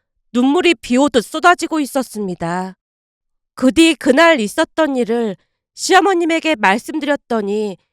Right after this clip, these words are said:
시어머님이 눈물을 흘리시며 입을 떼셨어요. "거봐라, 내가 뭐라고 했니? 바깥 사돈이 구해주신 게 확실하다니까. 우리 아들을 그렇게나 예뻐해 주시더니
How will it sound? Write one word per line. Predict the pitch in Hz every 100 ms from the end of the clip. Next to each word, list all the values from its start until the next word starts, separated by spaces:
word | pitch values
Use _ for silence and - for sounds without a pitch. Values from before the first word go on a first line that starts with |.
| _ _
시어머님이 | - 339 330 330 311 302 208
눈물을 | 220 240 285 302
흘리시며 | 330 320 - 226 208 214 214 - _
입을 | 214 226 240
떼셨어요. | 220 277 311 311 - 220 175 170 185 196 - _ _ _ _ _ _ _ _
"거봐라, | 175 254 269 269 240 202 185 208 196 -
내가 | 233 254 320
뭐라고 | 330 349 277 247
했니? | 220 196 180 - _ _ _ _
바깥 | - 269 - 349
사돈이 | - 320 285 339
구해주신 | - 311 311 277 285
게 | 302
확실하다니까. | 370 - - 339 320 277 269 247 - 214 180 190 302 _ _ _ _ _ _ _
우리 | 226 226 254
아들을 | 240 269 277 285
그렇게나 | - 311 - - 285
예뻐해 | 285 302 330 262
주시더니 | 247 - - 233 226 285 269